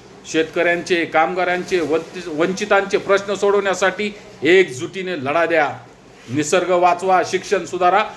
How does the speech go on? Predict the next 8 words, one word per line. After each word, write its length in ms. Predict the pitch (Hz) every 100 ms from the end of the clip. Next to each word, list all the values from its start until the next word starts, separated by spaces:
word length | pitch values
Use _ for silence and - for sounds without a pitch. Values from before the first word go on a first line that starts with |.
| -
आणि 240 | 127 151 143
लोकशाहीच्या 800 | 208 269 254 427 226 220 233 214
मूल्यांचं, 580 | 196 196 196 190 196
बांधवांनो, 520 | 190 165 180 185 185 175 151
खऱ्या 180 | 180
अर्थानं 360 | 190 - 175 170
रक्षण 300 | 156 - 143
करा. 280 | 147 131